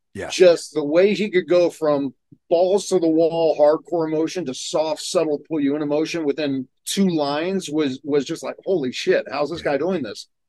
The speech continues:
Speaker 1: Yes.
Speaker 2: So I scanned those liner notes and I, I saw that his vocal coach was Katie Agresta. And I'm like,
Speaker 1: Ah.
Speaker 2: "All right, if I'm gonna, if I'm gonna commit to doing this C D, this is what I've always done.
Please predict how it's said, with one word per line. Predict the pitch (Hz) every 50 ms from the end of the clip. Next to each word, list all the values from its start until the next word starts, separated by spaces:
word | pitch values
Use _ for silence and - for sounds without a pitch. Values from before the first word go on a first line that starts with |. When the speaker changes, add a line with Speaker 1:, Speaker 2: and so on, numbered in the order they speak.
| _ -
Speaker 1:
Yes. | - - - - - - -
Speaker 2:
So | - - 165
I | 151
scanned | 143 - - - - - 175 175 190 208 208
those | 185 175 165 139 143
liner | 143 143 170 202 214 208 185
notes | 147 127 123 127 127 - - -
and | - 156 143
I, | 131 135 131 131 139 -
I | 135 127 123
saw | - - 143 127 131 135
that | 127 135 135 -
his | - 127 127 123 - -
vocal | - 131 165 - - 302
coach | - - 135 127 139 - - - _ -
was | 156 139 -
Katie | - 147 135 131 131 127 123
Agresta. | 151 190 202 214 - - - - - - _ _ _ _ _ _ _ -
And | - - 90 92 147
I'm | 151 143
like, | 147 139 131 -
Speaker 1:
Ah. | - _ - -
Speaker 2:
"All | 156
right, | 180 175 147 147 165 - _ _ _ _ _ -
if | 147 - -
I'm | 143 151 175
gonna, | 190 190 190 180 165 165
if | - 160 -
I'm | 151 156 185
gonna | 214 214 214 208 196 185 _ _ _ _ _ _ -
commit | - 185 175 165 175 208 240 208 147 - -
to | - 151
doing | 143 156 160 160
this | 151 156 151 -
C | - - 160 151
D, | 147 147 151 165 202 220 - _ _ _ _ _ _ _ _ _ _ _ -
this | - 208 196 233
is | 240
what | 240 240 226
I've | 214 202 185
always | 180 180 180 165 156 139 131
done. | 160 165 143 120 101 101 107